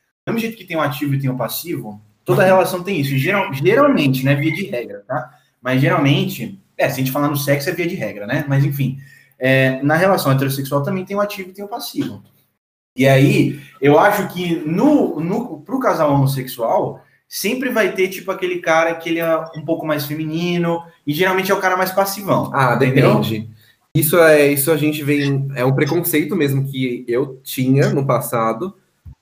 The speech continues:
Speaker 2: é, de ver um casal na rua, assim, homossexual na Pauli-, na Paulista, que é mais comum, na Augusta, e falar, ah, o mais, o mais feminino é o passivo, e o mais masculino,
Speaker 1: É, então.
Speaker 2: entre aspas, ali, é
Speaker 1: O
Speaker 2: o
Speaker 1: ativo.
Speaker 2: ativo, não.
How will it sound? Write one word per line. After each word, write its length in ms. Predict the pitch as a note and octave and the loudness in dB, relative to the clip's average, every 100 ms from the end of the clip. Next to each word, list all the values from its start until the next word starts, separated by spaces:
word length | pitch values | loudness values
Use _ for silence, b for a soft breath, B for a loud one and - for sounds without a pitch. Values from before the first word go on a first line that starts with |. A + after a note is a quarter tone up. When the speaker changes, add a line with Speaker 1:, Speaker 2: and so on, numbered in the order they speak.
| _ | _
Speaker 2:
é, 180 | A#2+ A#2+ | -6 -4
de 140 | A#2 B2+ | -2 2
ver 120 | C#3+ | 2
um 100 | C#3+ | 2
casal 400 | D3+ C#3 C#3 B2+ | 2 4 4 4
na 100 | C3 | 2
rua, 220 | B2+ B2 | 0 -2
assim, 220 | B2 B2 | -4 -6
homossexual 440 | A#2+ B2 B2+ - A#2 | -8 -8 -8 -2 -2
na 80 | A#2 | 0
Pauli-, 440 | A#2+ A#2+ A#2 A2+ | 0 0 -4 -8
na 100 | A#2+ | -6
Paulista, 420 | B2 A#2+ A#2+ - | -2 -2 -2 -8
que 80 | C3+ | -6
é 40 | |
mais 160 | A#2+ A#2 | -6 -6
comum, 320 | - B2 B2+ B2 | -6 0 0 4
na 60 | |
Augusta, 580 | B2 B2 B2+ D#3 - G3 b b _ - B - | 2 2 -2 -4 -4 -8 b b _ -20 B -10
e 40 | - | 0
falar, 340 | F3+ F3 D#3 | 2 4 4
ah, 40 | |
o 40 | C#3+ | 4
mais, 440 | C3+ C3+ C3+ - | 4 4 2 -2
o 60 | C3+ | 0
mais 240 | C3 C3+ | 2 2
feminino 460 | C#3+ C#3 C#3 D3 F3+ | 2 2 4 4 4
é 100 | E3 | 4
o 180 | E3 D3+ | 2 2
passivo, 640 | E3 E3 - C3+ A2+ A2 | -2 -4 -6 -6 -6 -6
e 40 | |
o 80 | A#2+ | -4
mais 360 | B2 B2+ - - | -2 -4 -6 -10
masculino, 520 | C3 - F#3+ F3 D#3 | -2 0 2 4 4
Speaker 1:
É, 220 | E3 F3+ D#3+ | 6 6 4
então. 20 | |
Speaker 2:
entre 180 | C#3 D3 | 4 4
aspas, 400 | C#3+ E3+ - D3 | 4 2 0 -2
ali, 400 | C#3+ C#3+ G3+ - b b _ _ | -2 -2 -6 -10 b b _ _
é 100 | C#3 | -2
Speaker 1:
O 120 | C3+ | 2
Speaker 2:
o 60 | C#3+ | 2
Speaker 1:
ativo. 240 | D3 D3 | 4 4
Speaker 2:
ativo, 420 | D3+ C3 F3 D#3 A3 | 2 2 -2 -4 -4
não. 640 | B3+ D3+ F3 F#3 A#2 - | 0 0 0 -2 -4 -10